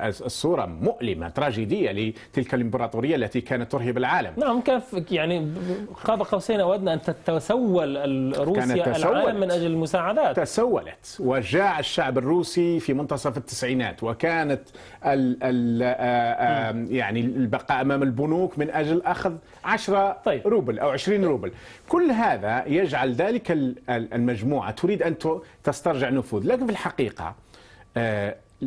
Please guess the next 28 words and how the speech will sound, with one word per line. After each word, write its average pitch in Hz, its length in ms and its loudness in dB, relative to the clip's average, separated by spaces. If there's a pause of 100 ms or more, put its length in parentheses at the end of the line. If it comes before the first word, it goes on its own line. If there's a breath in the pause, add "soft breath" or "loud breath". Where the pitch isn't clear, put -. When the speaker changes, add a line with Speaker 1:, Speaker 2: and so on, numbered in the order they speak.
Speaker 1:
روسيا 170 400 -2
ليس 190 300 -2
لديها 98 340 -2
تلك - 240 -8
الإمكانيات. 78 560 -12 (540)
حتى - 420 -4
إمكانيات 117 600 -2
الاتحاد 107 280 -8
السوفيتي 120 400 -2
الضعيفة 104 580 -4 (300 loud breath)
لم 214 140 -2
تعد 196 280 -2
لديها. 92 360 -4 (160)
Speaker 2:
والإمكانيات 175 460 0
العسكرية؟ 156 540 -4
Speaker 1:
روسيا، 139 420 2
شوف، 135 320 0
ما-، 139 160 0
نعطيك 160 360 0
مثال 190 280 2
واحد. 139 180 2
Speaker 2:
تستهين 196 200 0
بإمكانيات 151 560 -2
روسيا 143 240 -4
Speaker 1:
أعطيك - 220 -2
Speaker 2:
العسكرية؟ 196 140 2
Speaker 1:
مثال 151 160 0
واحد. 95 200 -2